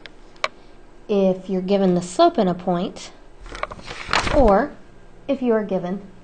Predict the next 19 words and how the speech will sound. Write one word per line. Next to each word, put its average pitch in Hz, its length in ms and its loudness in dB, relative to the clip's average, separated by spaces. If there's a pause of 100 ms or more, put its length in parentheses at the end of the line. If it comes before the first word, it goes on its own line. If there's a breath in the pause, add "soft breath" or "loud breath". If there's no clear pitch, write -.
(120)
two 311 180 0
points. - 480 -10 (1160 loud breath)
Okay, 233 240 2 (100)
so 208 240 -2
let's 202 240 0
just 320 160 -8
start 294 220 -2
with 240 140 -6
this 196 160 -6
very 202 280 -2
first 208 320 -6
one. - 160 -12 (1700 loud breath)
And 233 120 6
it's 226 240 2
really 311 440 2
all 190 240 6
in 226 100 4
the 247 100 2
name. 269 400 2